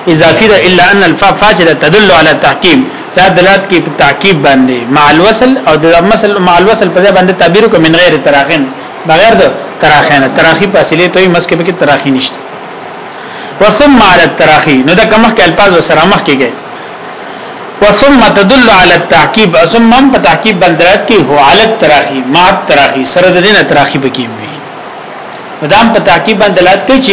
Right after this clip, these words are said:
یعنی د دې ثم او د دې فا نه چې کوم دا رست شی دی، دا د دې، د دې ته فعل حاصل شوی دی، د هغه یو نه چې کوم چې د ثم او د فا نه مخکې دی، په دې خو دواړه دلالت کوي. اوس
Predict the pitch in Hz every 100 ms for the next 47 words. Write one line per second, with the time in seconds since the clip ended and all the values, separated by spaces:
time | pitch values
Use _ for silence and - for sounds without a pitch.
0 | 185 196 240 196 165 220 233 - 196 233
1 | 233 190 220 214 190 165 170 165 196 220
2 | 202 175 180 160 156 185 233 - 170 165
3 | 151 185 220 - - - 180 202 170 165
4 | 165 160 165 - 160 165 160 226 220 -
5 | 220 202 185 180 160 - 220 220 196 226
6 | 226 - - 156 - 226 220 185 175 202
7 | 202 - 196 170 180 160 190 180 156 160
8 | 202 202 135 - - - 175 - 135 131
9 | 190 190 170 175 156 131 131 127 - 131
10 | 113 104 - - - - - - - -
11 | - 180